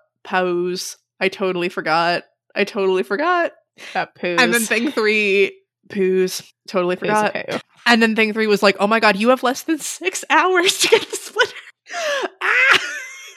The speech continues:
Speaker 2: Yeah. Um, <coughs> ah, it's gonna go great. <laughs> Yeah.
Speaker 1: Fuck.
Speaker 2: Um, I mean,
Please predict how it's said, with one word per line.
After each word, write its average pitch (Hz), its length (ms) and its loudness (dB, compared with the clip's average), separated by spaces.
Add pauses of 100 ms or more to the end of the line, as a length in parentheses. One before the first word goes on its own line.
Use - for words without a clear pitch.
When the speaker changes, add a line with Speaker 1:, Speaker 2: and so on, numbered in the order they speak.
(3500)
Speaker 2:
Yeah. 175 560 2 (640)
Um, 285 280 -2 (1600)
<coughs> - 60 0 (640)
ah, - 420 0
it's - 500 -12
gonna 415 180 -2
go 427 160 0
great. 254 460 -2 (360)
<laughs> 311 540 4 (1400)
Yeah. 170 380 -4
Speaker 1:
Fuck. - 240 -8
Speaker 2:
Um, 190 360 -4 (300)
I 220 120 -4
mean, 277 340 -2